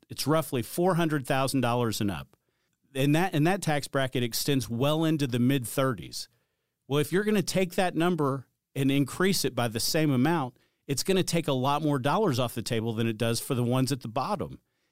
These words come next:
And I think that ultimately that presents a huge issue for President Biden. Does he care about the rich? Not really. If you look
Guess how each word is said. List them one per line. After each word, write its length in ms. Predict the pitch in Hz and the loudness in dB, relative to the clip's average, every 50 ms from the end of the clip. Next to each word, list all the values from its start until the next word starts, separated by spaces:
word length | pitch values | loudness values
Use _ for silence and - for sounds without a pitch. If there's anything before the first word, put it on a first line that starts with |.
| _ _ | _ _
And 120 | 147 143 156 | -2 0 0
I 100 | 160 160 | 0 0
think 280 | - - 226 226 214 - | 0 0 -2 -2 0 0
that 140 | 180 - - - | -2 -2 0 0
ultimately 800 | 185 226 220 - - 175 147 135 123 135 143 147 151 160 151 _ _ _ _ _ _ _ _ _ | -2 -2 0 2 2 2 2 0 0 0 0 0 0 -2 -4 _ _ _ _ _ _ _ _ _
that 240 | 127 147 175 185 190 | -2 0 0 0 0
presents 420 | - 180 165 139 139 160 151 - - | 0 0 0 2 2 0 0 0 -2
a 120 | 143 135 127 | 0 -2 -2
huge 640 | 117 - - - - 180 196 208 214 208 185 156 - | -2 -4 -10 -6 -2 2 2 4 4 2 2 -2 0
issue 400 | - 180 196 196 - - 160 127 | 0 0 2 2 2 0 0 0
for 140 | - - 123 | 0 -2 -6
President 480 | - - 131 127 117 113 110 110 107 98 | -2 0 0 0 0 -2 -4 -4 -4 -2
Biden. 360 | 110 101 104 92 80 73 71 _ _ _ _ _ _ _ _ _ _ _ _ _ _ | -2 -2 -4 -4 -8 -12 -18 _ _ _ _ _ _ _ _ _ _ _ _ _ _
Does 200 | - 156 151 - | -2 -2 0 2
he 120 | - 214 208 | 2 0 0
care 320 | - - 202 202 196 190 | 0 0 2 4 4 4
about 240 | 180 160 175 165 165 | 4 4 2 0 0
the 100 | - 147 | 0 0
rich? 440 | 139 127 107 82 - - - - - _ _ _ _ _ _ _ - | 0 0 0 -2 -4 -8 -10 -10 -10 _ _ _ _ _ _ _ -4
Not 300 | 147 190 208 214 165 135 | 0 2 2 2 0 0
really. 500 | 131 127 113 101 87 78 78 - - _ _ | 0 0 0 0 -2 -6 -10 -12 -16 _ _
If 200 | 135 139 - - | -2 -2 0 2
you 220 | 175 202 240 247 | 2 2 4 4
look 420 | 202 143 151 160 175 175 175 - | 4 4 2 2 2 -2 -6 -16